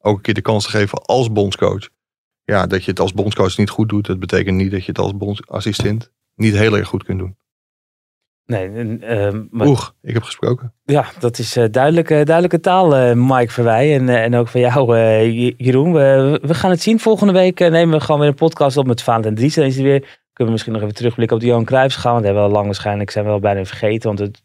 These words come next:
Speaker 2: door de week is natuurlijk nog die returns in, eh, in Europees verband.
Speaker 1: Ik ben dertien weken aan het compenseren nu voor de, voor de afgelopen
Speaker 2: En dan begint ook gewoon de competitie, hè? Dus volgende week. Je bent er toch bij volgende week,
Speaker 1: Zeker,
Speaker 2: Mike? Ja.
Speaker 1: zeker. Ik
Speaker 2: Dan gaan
Speaker 1: hoop
Speaker 2: we
Speaker 1: in september, oktober,
Speaker 2: Ja,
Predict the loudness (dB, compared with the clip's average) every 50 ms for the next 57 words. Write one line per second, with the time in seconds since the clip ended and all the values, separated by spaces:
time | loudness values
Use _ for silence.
0 | -20 -8 -2 -2 0 0 2 0 0 0 -2 -2 -4 -4 -4 -2 -4 -4 -2 -4
1 | -4 -4 _ _ _ _ _ _ _ 0 0 0 2 2 2 4 4 2 2 2
2 | 2 2 4 4 4 4 4 4 4 4 4 4 2 0 -2 -4 -4 -4 -4 -4
3 | -4 -4 -4 -2 0 0 2 2 0 -2 -4 -2 0 0 0 0 -2 -6 _ _
4 | _ -12 _ -4 -2 0 2 2 2 2 0 0 0 2 2 2 2 0 -2 0
5 | 0 -2 0 0 -2 -2 -2 -2 -2 -2 -2 -4 -4 -4 -4 -4 -4 -4 -6 -6
6 | -6 -6 -8 -10 -12 -14 _ _ -12 -10 -10 -8 -10 -12 -10 -8 -8 -4 -2 -2
7 | -2 0 2 0 2 0 -2 -4 -2 -2 -2 0 2 2 2 2 2 0 -2 -2
8 | -2 0 0 2 2 2 0 2 0 0 0 -2 -4 -4 -2 -2 0 -2 -2 -2
9 | -2 0 0 0 0 0 0 2 2 2 2 2 0 0 2 0 0 0 -2 -2
10 | 0 2 2 2 2 2 0 2 2 2 2 2 2 2 0 0 0 0 0 2
11 | 2 2 2 0 0 -2 -4 -4 -8 -14 -20 _ _ -4 -4 -4 -2 0 0 0
12 | 2 2 2 0 0 0 0 0 0 -2 -2 0 0 0 0 0 -2 -2 -2 -2
13 | -2 -2 -2 0